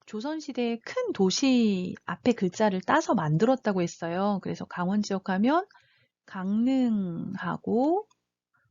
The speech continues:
원, 원주의 앞글자를 따서 만든 거거든요. 그래서 강릉의 단오제,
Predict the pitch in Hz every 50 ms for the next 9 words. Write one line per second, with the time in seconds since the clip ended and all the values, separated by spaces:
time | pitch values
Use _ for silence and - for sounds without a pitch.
0 | _ _ - 196 170 170 165 170 175 185 202 226 262 311 381 - _ _ _ _
1 | _ - - 175 175 185 196 214 226 226 254 254 240 220 208 196 185 175 170 170
2 | 165 170 180 196 214 208 - - - 170 - - - 240 240 226 - 202 190 185
3 | 175 175 _ - 254 294 330 349 - 277 233 220 220 226 233 226 208 196 160 151
4 | 156 165 160 190 180 170 165 170 - - - - 185 226 262 247 208 165 160 -
5 | - _ _ _ _ - - 202 208 220 240 254 277 294 302 294 285 285 285 277
6 | 277 277 262 - - 180 175 180 185 180 180 180 - 269 294 330 370